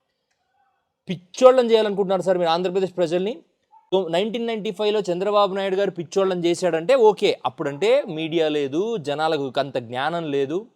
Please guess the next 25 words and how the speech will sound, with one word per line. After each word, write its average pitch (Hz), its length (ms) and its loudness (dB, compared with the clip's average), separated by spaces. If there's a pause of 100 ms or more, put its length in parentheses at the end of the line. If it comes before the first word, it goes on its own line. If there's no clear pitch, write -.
(360)
ఇప్పుడు 175 420 2 (220)
ఇంత 131 240 -4
సోషల్ 170 500 -2
మీడియా 196 360 0
ఉంది, 147 400 -4
నిజాలు 151 480 0
చెప్పడానికి 170 480 -2
మాలాంటి 165 560 0
వాళ్ళు 185 200 0
ఉన్నారు, 151 500 0
మా 139 140 2
ఫ్రెండ్స్ 170 400 -8
ఉన్నారు, 160 520 -2 (640)
ప్రజాస్వామ్య 190 560 0
వాదులు 160 440 2
ఉన్నారు, 156 260 -2
వీళ్ళందరినీ 151 480 -2
పెట్టుకొని 190 460 -2
కూడా 202 180 0 (280)
ఏమాత్రం 175 600 -2
కన్ను 190 320 0
రెప్ప 147 320 2
కొట్టకుండా, 196 540 0
కన్ను 165 280 -4
ఆర్పకుండా, 185 880 -2